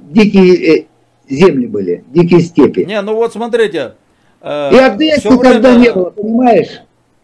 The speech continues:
Speaker 1: И Николаева не было. Ни-, ничего этого не было. И Крыма не было. В Крыме были татары там рулили. Они греков перебили и там рулили вместе с турками.
Speaker 2: Смотрите.
Speaker 1: И вот эти войска,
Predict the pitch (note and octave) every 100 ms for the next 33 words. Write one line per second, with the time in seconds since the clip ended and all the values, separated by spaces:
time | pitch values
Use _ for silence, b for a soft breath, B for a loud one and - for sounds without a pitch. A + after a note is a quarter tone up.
0 | _ _ _ _ _ _ _ - A#3+ C#4
1 | C#4 C4+ C4+ C#4 B3+ A#3+ A#3 A3 D3 B2+
2 | G#2 F2 _ _ _ _ _ _ _ _
3 | _ _ _ _ _ F#3+ G3 - G#3+ -
4 | B3 A#3 A3 A3 G3+ D#3+ G#3+ A3+ B3 G3+
5 | F3 D3 A#2 A2+ - A3+ G#3+ E3+ F#3 F3
6 | E3 B B _ _ - G3+ A3 F3 C3
7 | B2+ A#2+ C3 C3+ A2+ F#2 F2+ E3 G3+ F3+
8 | G#3 G3 D#3 C#3+ - F#3+ G3 B3+ B3 F3
9 | - - _ _ _ _ _ _ _ -
10 | - - A3 G3 G3 G3+ F#3 D#3+ C3 A2+
11 | B2+ C#3 D#3 D#3+ C#3 D3 A2 G2+ F2 E2
12 | - _ _ _ _ _ _ _ _ _
13 | _ _ _ _ _ _ F3 G3 G3+ G#3
14 | A#3 A#3+ A3+ A#3 A#3+ A3+ - C#4+ C4+ F3
15 | -